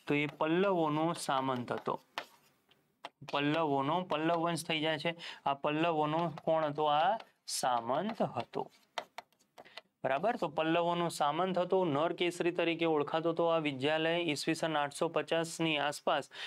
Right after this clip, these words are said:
એણે પુનઃ જે છે, એની શરૂઆત કરી. વિશેષ સ્થાપક એ કહેવાય કે અલગ અલગ? હા,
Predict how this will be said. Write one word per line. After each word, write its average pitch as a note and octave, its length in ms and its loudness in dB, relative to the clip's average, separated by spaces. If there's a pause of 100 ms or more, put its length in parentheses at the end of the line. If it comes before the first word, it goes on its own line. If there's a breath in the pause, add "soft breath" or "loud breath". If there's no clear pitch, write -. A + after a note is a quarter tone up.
(160 loud breath)
એણે D3 180 0
પુનઃ D#3+ 440 0
જે D3 160 0
છે, C#3+ 220 0
એની E3 280 0 (180)
શરૂઆત A2+ 480 0 (100)
કરી. - 280 -2 (2750)
વિશેષ C#3 400 0
સ્થાપક B2+ 680 -2 (160)
એ C3 200 2
કહેવાય C3 500 2
કે D3 320 -2
અલગ A#2+ 320 0
અલગ? A2+ 240 -8 (1400 soft breath)
હા, A#2 220 -2